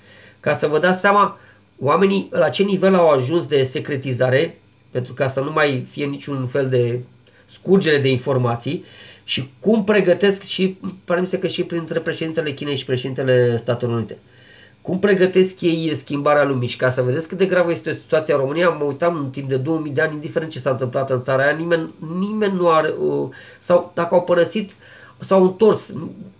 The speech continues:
și au dat foc la case, au făcut tot ce, dar și-au apărat pământul. Dar în ultimii douăzeci și opt de ani, șase milioane de oameni au părăsit, uh, au părăsit țara.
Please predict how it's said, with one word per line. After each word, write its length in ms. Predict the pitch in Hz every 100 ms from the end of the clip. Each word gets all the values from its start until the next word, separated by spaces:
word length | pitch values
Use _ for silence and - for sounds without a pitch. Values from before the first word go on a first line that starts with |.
| -
și 120 | - 170
au 100 | 175
dat 160 | 196
foc 160 | 208 185
la 160 | 175
case, 260 | - 185 185
au 60 | -
făcut 220 | - 190
tot 140 | 185
ce, 80 | 190
dar 140 | 175
și-au 160 | 165 165
apărat 240 | 160 165
pământul. 260 | 165 156 135
Dar 260 | 139 143 -
în 240 | 135 143 170
ultimii 280 | 175 175
douăzeci 300 | 147 160 151
și 60 | -
opt 120 | 151
de 80 | 135
ani, 160 | 165 180 - - - -
șase 360 | - 165 160 147
milioane 280 | 151 151 139
de 100 | 135
oameni 240 | 131 123
au 80 | 113
părăsit, 460 | 123 113 - -
uh, 840 | 123 117 113 110 110 107 107 104 98 - _ _ - - - - -
au 140 | 123
părăsit 400 | 123 123 - 127
țara. 320 | 131 110 -